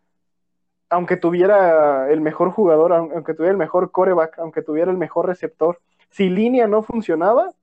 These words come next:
los de atrás no podían jugar. Y si los de atrás no, no funcionaban, de nada servía que línea sí, sí estuviera haciendo su chamba. O sea,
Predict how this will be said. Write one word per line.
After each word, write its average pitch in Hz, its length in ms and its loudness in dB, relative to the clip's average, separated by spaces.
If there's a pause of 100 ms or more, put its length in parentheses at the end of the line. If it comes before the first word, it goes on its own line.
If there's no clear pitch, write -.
los 165 180 0
de 160 60 2
atrás 175 260 -4
no 190 100 -2
podían 185 260 -2
jugar. 156 380 -2 (840)
Y 185 100 -2
si 190 120 0
los 180 140 0
de 175 80 2
atrás 220 300 0
no, 226 220 -2
no 202 180 -2
funcionaban, 208 680 -2
de 175 140 -4
nada 196 280 2
servía 190 420 -2
que 208 140 -4
línea 190 320 -4
sí, 190 680 -8 (760)
sí - 120 -4
estuviera 180 880 2
haciendo 180 300 -2
su 170 100 -6
chamba. 202 400 -2 (340)
O - 40 -20
sea, 147 420 -2